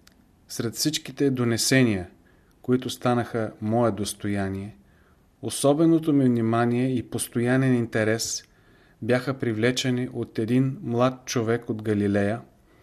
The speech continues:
който проповядваше една нова вяра и се представяше като Божи пратеник.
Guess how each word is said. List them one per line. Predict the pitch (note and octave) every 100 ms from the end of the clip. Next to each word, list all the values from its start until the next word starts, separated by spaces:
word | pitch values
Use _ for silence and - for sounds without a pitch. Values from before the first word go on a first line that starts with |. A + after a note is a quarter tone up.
| _ _ -
който | B2+ C3+ C#3 C3
проповядваше | B2 - G#2+ A#2+ B2 B2 - A#2
една | A#2 B2
нова | A#2 A#2 B2 A#2+
вяра | G#2+ A2 A2+ B2 C3 _ _ _ _ C3
и |
се | B2 A#2
представяше | - A2 - B2+ B2 B2 B2+ B2+
като | B2 A2+
Божи | G2+ A#2 A#2+ B2
пратеник. | - B2 - G2+ F2 -